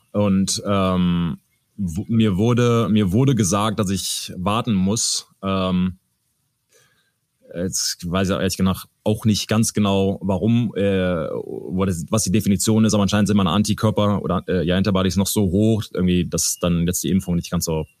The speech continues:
gut wirken sollte. Sowas in der Richtung zumindest. Ich glaub, ich muss dann noch einen Monat oder so warten und dann ka-, kann ich meine auch holen. Aber hier kriegst du sie ja im, im Lebensmittelhandel.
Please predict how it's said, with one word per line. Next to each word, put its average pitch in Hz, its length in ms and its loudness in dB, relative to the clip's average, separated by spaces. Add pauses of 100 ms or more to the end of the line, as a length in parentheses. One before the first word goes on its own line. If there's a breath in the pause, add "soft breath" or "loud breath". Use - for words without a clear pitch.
(280)
gut - 420 -4
wirken 82 360 0
sollte. 78 360 -2
Sowas 87 160 0
in 90 60 4
der 82 80 2
Richtung 85 200 0
zumindest. 82 320 -2
Ich - 40 -14
glaub, 95 120 0
ich 87 60 -4
muss 95 120 0
dann 90 100 2
noch 82 80 0
einen 87 200 2
Monat 90 300 2
oder 82 140 0
so 80 120 -2
warten 82 260 -2
und 78 60 0
dann 80 360 -2
ka-, - 100 -4
kann - 240 -2
ich 78 100 -4
meine 80 200 0
auch 78 120 -2
holen. 87 120 0
Aber 110 80 2
hier 135 120 2
kriegst 175 220 0
du 180 40 2
sie 147 120 2
ja 147 160 2
im, 131 300 2
im 117 120 4
Lebensmittelhandel. 92 680 0